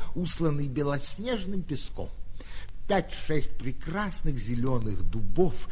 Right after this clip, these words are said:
всегда защищенных от ветра и освежаемых ручьем,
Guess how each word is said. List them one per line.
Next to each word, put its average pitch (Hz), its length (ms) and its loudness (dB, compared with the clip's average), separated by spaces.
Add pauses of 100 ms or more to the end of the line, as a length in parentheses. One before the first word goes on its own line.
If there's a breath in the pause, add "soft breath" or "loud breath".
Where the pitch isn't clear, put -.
(140)
всегда 113 360 -2
защищенных 110 840 -2
от 107 160 2
ветра 160 640 2 (340 loud breath)
и 123 220 -2 (440)
освежаемых 82 760 -2
ручьем, 156 500 0